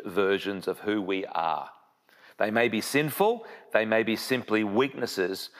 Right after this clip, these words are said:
Most importantly, they lie concealed just beneath the surface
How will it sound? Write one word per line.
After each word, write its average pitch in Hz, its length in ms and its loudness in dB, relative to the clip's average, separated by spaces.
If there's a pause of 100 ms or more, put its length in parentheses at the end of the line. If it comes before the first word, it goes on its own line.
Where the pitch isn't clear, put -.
(160)
Most 143 400 2
importantly, 101 580 2
they 101 200 4
lie 104 340 4
concealed 104 720 -2
just 143 440 -2
beneath 139 380 -2
the 151 100 2
surface 101 720 -2